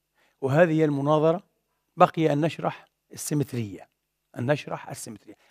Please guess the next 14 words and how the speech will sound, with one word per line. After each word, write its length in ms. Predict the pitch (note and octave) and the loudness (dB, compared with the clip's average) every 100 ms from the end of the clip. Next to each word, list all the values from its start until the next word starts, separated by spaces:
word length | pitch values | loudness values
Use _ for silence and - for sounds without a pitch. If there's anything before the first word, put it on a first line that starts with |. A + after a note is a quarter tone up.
| - | -18
السيمترية 440 | - F#3 E3 G#3 | -12 -8 -6 -4
تكون 220 | F3 D3+ E3+ | -4 -4 -6
في 80 | |
الكائن 340 | D3 - E3+ C3+ | -6 -2 -2 0
الواحد، 420 | B2 A2 - - _ _ _ _ _ _ _ _ _ _ - | 0 0 -2 -10 _ _ _ _ _ _ _ _ _ _ 4
لا 100 | D#3 | 4
نتحدث 360 | - D#3+ D3+ | 4 2 2
عن 80 | B2 | 0
سيمترية 380 | B2 D3 D3 D#3 | 0 -2 4 6
بين 200 | C#3+ D#3 | 8 6
كائنين، 580 | C#3 D3 C#3+ D3 C3+ G2 | 4 0 0 0 0 0
لا، 240 | C3 C3+ | 4 4
لا، 100 | G#2+ | 2
لا، 140 | F#2+ | -4